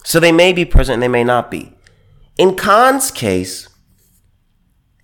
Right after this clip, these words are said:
he was not allowed to be in the room, him and his attorneys. They had to be in a completely different room. A completely different room,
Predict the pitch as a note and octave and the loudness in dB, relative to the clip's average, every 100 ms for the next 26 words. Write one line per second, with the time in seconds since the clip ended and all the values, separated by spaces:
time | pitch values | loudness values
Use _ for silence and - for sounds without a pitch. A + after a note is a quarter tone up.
0 | _ _ - G#3+ A#3 F#3 F3 F3+ E3+ E3 | _ _ -6 0 2 2 2 0 2 0
1 | E3 C3+ D#3 D3+ C3 D#3 G3 C3 C3 D3 | -2 -2 0 0 0 0 2 2 -2 -6
2 | - _ - B2+ D3+ D#3+ D3 A2+ A#2+ - | -12 _ -2 0 0 -4 -4 -2 -4 -8
3 | - _ _ _ _ _ _ - F3 A3 | -18 _ _ _ _ _ _ -2 0 0
4 | G3+ F3+ F#3 F#3 D#3+ B2 D#3 F3 F3+ - | 0 -2 -4 -4 -8 -4 -4 -4 -6 -10
5 | - _ _ C3 C#3 C#3 C#3 A#2+ G#3+ F3+ | -20 _ _ -2 -2 -2 -6 -4 -4 -4
6 | G#3+ F#3+ A2 - F3 F3+ - E3+ - G#2 | -4 -6 -8 -4 -4 -4 -4 -4 -4 -6
7 | C#3 E3+ - - - _ _ _ _ _ | -2 -2 -4 -8 -20 _ _ _ _ _
8 | - D3+ D3+ D#3+ G#3 G3 F#3 F3+ C3+ C#3+ | -6 -6 -6 -8 -6 -4 -4 -4 -4 -2
9 | C#3+ C#3 | -2 -4